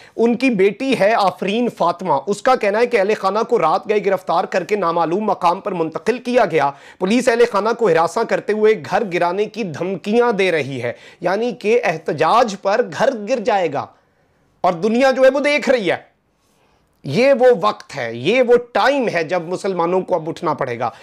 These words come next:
और भारतीय मीडिया के मुताबिक, अ, जो एक्टिविस्ट हैं जावेद अहमद, उनके घर के इतराब पुलिस की भारी नफरी तैनात कर दी गई है और इंतजामिया ने मुस्लिम एक्टिविस्ट के अहले खाना को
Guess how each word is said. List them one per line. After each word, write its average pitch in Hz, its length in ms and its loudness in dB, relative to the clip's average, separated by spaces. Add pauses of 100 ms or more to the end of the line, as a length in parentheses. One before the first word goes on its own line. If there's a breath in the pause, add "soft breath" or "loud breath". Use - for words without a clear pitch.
(160 loud breath)
और - 60 -4
भारतीय 190 360 0
मीडिया 240 300 2
के 247 120 -2
मुताबिक, 190 580 0 (320 loud breath)
अ, 190 220 4
जो 214 400 2
एक्टिविस्ट 247 500 0
हैं 220 100 -2
जावेद 185 340 0
अहमद, 190 280 0
उनके 226 300 -2
घर 170 220 -2
के 226 120 -2
इतराब 202 320 0
पुलिस 190 240 -6
की 233 100 -6
भारी 156 280 -2
नफरी 202 300 -4
तैनात 170 540 -2
कर - 80 2
दी 202 160 -6
गई 180 140 -2
है 190 80 0
और 208 80 0
इंतजामिया 190 480 -2
ने 214 60 -2
मुस्लिम 202 340 -2
एक्टिविस्ट 196 360 -6
के 196 80 -2
अहले 180 160 0
खाना 185 320 -2
को 147 280 -2